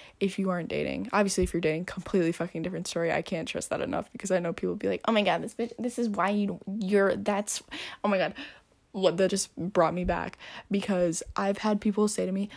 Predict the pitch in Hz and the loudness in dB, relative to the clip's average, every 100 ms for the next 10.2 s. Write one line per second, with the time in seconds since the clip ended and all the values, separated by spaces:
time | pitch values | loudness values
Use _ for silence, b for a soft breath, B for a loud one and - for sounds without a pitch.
0 | B - 185 175 202 196 190 165 190 196 | B -2 0 0 0 0 0 -2 -2 -2
1 | 196 - 196 175 170 196 202 - 185 185 | -2 0 -2 0 -4 -2 -2 -4 -4 -4
2 | 180 - 196 190 190 190 - - - 185 | -2 -2 -2 2 4 2 0 -4 -4 0
3 | 185 - - - 185 185 170 190 175 165 | 0 0 -6 -12 0 4 4 2 -2 -2
4 | 156 160 190 - 196 175 175 104 170 208 | 0 0 -2 -4 -4 -4 -2 0 0 -2
5 | - 202 202 190 - - 214 - 190 - | -6 -4 -4 -4 -6 -8 -4 0 0 0
6 | - 185 175 196 170 - 160 165 - 202 | -2 -2 -2 0 -2 0 0 0 -2 -4
7 | - 165 165 160 - 165 170 160 170 151 | -2 0 0 0 -2 -2 -2 -4 -4 -4
8 | 156 160 160 160 - B B B _ 180 | -2 -2 0 0 -2 B B B _ 0
9 | 175 170 - 160 160 - 156 160 147 - | 4 4 4 2 2 2 2 2 2 4
10 | 147 | 2